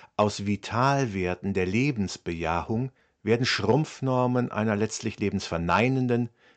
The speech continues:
nackten Existenzsicherung. Die meisten Menschen werden fraglos überleben, aber wie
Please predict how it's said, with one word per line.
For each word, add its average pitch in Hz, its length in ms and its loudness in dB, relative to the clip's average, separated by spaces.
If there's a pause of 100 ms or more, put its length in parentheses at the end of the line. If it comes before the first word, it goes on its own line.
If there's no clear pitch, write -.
(120)
nackten 113 720 -4
Existenzsicherung. 80 1040 -6 (460)
Die 101 80 0
meisten 147 420 2
Menschen 135 440 0
werden 123 260 2
fraglos 127 640 0
überleben, 127 800 0 (340)
aber 104 580 2
wie 127 340 -6